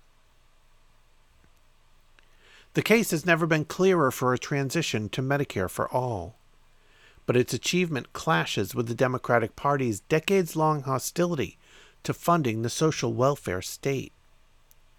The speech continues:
At the heart of this resistance is a pernicious glorification of, quote, "personal responsibility," through which success or failure in life is seen as an expression of personal fortitude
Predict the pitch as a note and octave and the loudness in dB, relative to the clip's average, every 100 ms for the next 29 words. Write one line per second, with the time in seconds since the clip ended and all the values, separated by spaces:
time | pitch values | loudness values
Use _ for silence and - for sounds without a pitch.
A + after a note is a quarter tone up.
0 | _ _ _ - _ _ _ A#2+ - - | _ _ _ -20 _ _ _ -2 0 6
1 | G3+ F#3 B2 A#2 B2 A2 G#2+ - G2 F#2 | 6 6 4 0 -2 0 -2 -2 -8 -8
2 | - - B2+ B2+ - D3+ C#3 D#3 F#3 - | -12 -6 -4 -4 -4 -2 0 0 -2 -2
3 | G#2+ - C#3 D3 C#3 C#3 D3 D3 - G#2 | -6 -2 2 4 2 -2 0 0 -2 -4
4 | G2+ - - D#3 A#2 _ _ _ _ _ | -6 -2 2 4 2 _ _ _ _ _
5 | _ _ _ - E3 - B2+ G#2+ G2+ A2+ | _ _ _ 0 0 0 -2 -2 -2 -2
6 | - A#2+ A2+ - B2 C#3 B2 F#2+ G2 _ | 0 0 0 0 2 2 2 -2 -6 _
7 | _ _ _ _ _ - - - - D#3+ | _ _ _ _ _ -20 -20 -20 4 8
8 | F#3+ G#3+ - - E3+ - G3 E3 F3 - | 10 8 2 -4 -4 0 2 4 2 2
9 | - F#3+ F3 D3+ D3+ D3 D#3+ D#3 B2 C#3 | 4 6 8 6 2 0 2 2 2 -4
10 | - - E3 C3+ A#2 A2 C#3 B2+ - - | -4 -2 0 0 -2 -2 -2 -2 -6 -2
11 | D#3 D3+ - G2 A2 - - E3 D#3 B2 | 2 2 0 -4 -4 -6 -2 -2 -2 -4
12 | G2+ - D#3 E3+ E3 - A2 E2+ - | -6 -6 -2 0 0 -4 -4 -4 -8